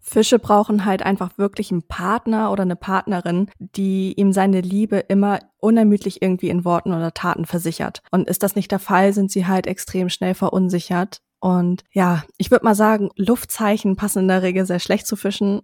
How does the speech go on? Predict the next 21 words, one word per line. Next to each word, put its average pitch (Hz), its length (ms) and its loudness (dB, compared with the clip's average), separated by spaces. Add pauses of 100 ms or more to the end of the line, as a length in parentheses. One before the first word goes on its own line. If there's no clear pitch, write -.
(140)
vielleicht 196 280 -2
auch 190 100 -2
Feuerzeichen, 190 1000 0
sondern 180 480 -2 (100)
im 190 100 0
besten 196 320 0
Fall 185 200 -2
tatsächlich 185 440 -4
ein 185 80 -2
weiteres 180 380 -6
Wasserzeichen 185 560 -2
oder 180 240 -6
eben 180 280 -2
auch 175 340 -6
ein 180 340 -2 (140)
Erdzeichen, 165 720 -4
weil 185 180 2
die 202 440 0
den 185 180 0
Fischen 202 380 -2
einfach 185 460 -4